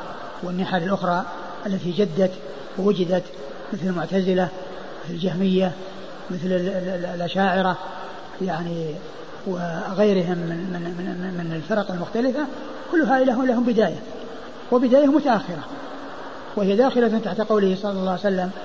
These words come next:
"فإنه من يعش منكم فسيرى اختلافا كثيرا"، فإن هذه المذاهب المختلفة هي من الاختلاف الكثير الذي جد وولد بعد زمنه صلى الله عليه وسلم.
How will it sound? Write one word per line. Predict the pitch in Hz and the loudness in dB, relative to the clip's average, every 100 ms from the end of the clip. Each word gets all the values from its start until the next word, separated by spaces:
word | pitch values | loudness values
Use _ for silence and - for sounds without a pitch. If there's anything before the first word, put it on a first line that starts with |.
| - - | -8 0
"فإنه | 202 208 190 | 2 4 2
من | 202 | 4
يعش | 196 180 202 | 4 2 2
منكم | 233 233 214 | 2 4 2
فسيرى | 240 262 | 4 4
اختلافا | 262 269 269 247 | 4 4 4 4
كثيرا"، | 240 220 208 127 - - - - - - - - - | 2 4 4 2 -6 -8 -8 -10 -12 -12 -12 -12 -8
فإن | 170 196 | -2 2
هذه | 180 208 262 220 202 | 2 4 4 4 4
المذاهب | 185 185 233 233 202 | 2 4 4 4 4
المختلفة | 196 185 233 226 202 269 - - - | 2 2 2 4 4 2 0 -6 -2
هي | 277 294 | 2 4
من | 285 | 6
الاختلاف | 247 247 247 240 | 4 4 4 4
الكثير | 214 220 208 277 285 - - - | 4 2 2 2 0 -8 -10 2
الذي | 254 233 233 277 285 277 - | 4 6 4 2 0 -4 2
جد | 262 226 151 185 - - - - - 196 | 4 4 4 0 0 -6 -10 -10 -6 6
وولد | 208 226 190 190 - - - - - - | 8 8 6 4 0 -8 -10 -12 -12 -8
بعد | 202 208 196 | 0 2 2
زمنه | 196 226 202 180 185 | 2 4 4 2 0
صلى | 185 | -2
الله | 180 170 | -2 -4
عليه | 151 | -4
وسلم. | 156 117 | -6 -8